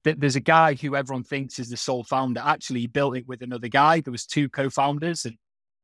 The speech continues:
it's like, you know, so they built that Amazon, he, you know, Jeff Bezos bu-, built it with, you know, Steve Jobs, you know, there's always two people behind, I think, you know, or not always, but a lot of the time successful businesses, there might be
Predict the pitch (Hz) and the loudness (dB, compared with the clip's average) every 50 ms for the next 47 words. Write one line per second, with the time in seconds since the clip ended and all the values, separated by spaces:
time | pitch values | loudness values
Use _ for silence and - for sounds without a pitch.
0 | _ _ - 156 156 147 - - 156 147 143 139 - - - 139 135 123 117 - | _ _ -4 -2 -2 -2 -2 0 0 2 2 0 -2 -2 -2 -2 0 -2 -2 -2
1 | - 135 131 127 - 143 143 143 139 151 143 131 139 135 - - 143 165 170 170 | 0 0 0 0 0 -2 -2 0 0 0 0 2 0 0 2 2 2 2 2 0
2 | 156 139 165 170 185 180 165 - - 131 147 156 151 139 123 113 110 - _ - | -2 -2 -2 -2 -4 -4 -8 -10 -10 -6 -4 -2 0 0 0 -2 -6 -8 _ -2
3 | 156 143 - _ - 151 156 135 165 160 - - - 151 151 139 127 - 147 147 | -2 -2 -2 _ -2 0 0 2 0 -2 -2 -4 -6 -6 -6 -4 -2 -2 -2 -2
4 | 151 143 139 147 135 - - 143 127 143 143 135 131 127 - _ _ - - - | -2 -4 -6 -8 -6 -4 -4 -4 -4 -4 -4 -2 -4 -4 -6 _ _ -12 -6 -2
5 | 156 151 147 135 135 - 147 143 147 147 135 - - - - 143 135 131 131 127 | 0 0 0 0 0 2 4 4 4 4 2 -2 -6 -4 -4 -2 -2 -2 -4 -6
6 | - _ _ _ _ _ _ _ 156 151 143 185 196 208 190 185 185 175 170 160 | -8 _ _ _ _ _ _ _ 0 4 4 4 4 4 2 0 0 -2 -2 -4
7 | 139 - - - _ _ _ _ _ _ _ - - 196 190 170 - - 175 170 | -6 -8 -10 -12 _ _ _ _ _ _ _ -4 0 2 2 2 0 -2 -4 -4
8 | 160 - - 147 120 110 - 113 110 135 131 127 127 120 - - 117 - 147 143 | -4 -4 -4 -4 -4 -4 -4 -4 -4 -4 -2 -2 -2 -4 -4 -8 -8 -6 -4 -6
9 | 131 - _ _ _ 151 139 135 110 104 _ _ _ _ _ 147 143 143 - 156 | -6 -6 _ _ _ -4 -2 -2 -2 -4 _ _ _ _ _ -4 -4 -2 0 2
10 | 180 - - 117 113 107 113 120 117 - - 135 - 131 143 147 - 131 135 143 | 2 2 2 0 -2 -2 -2 -4 -4 -4 -6 -8 -8 -10 -12 -6 -2 0 2 2
11 | 160 160 143 139 135 131 - - 135 131 123 - 139 110 - 147 135 - - 135 | 2 0 -2 -4 -6 -4 0 0 2 2 0 -2 -6 -4 -2 -2 -2 0 -2 -4
12 | 117 131 131 117 120 120 110 - 123 113 - - 131 131 156 170 156 147 156 147 | -2 0 0 0 -2 -4 -6 -6 -8 -8 -6 -4 -4 -2 -2 -2 -2 -2 -4 -4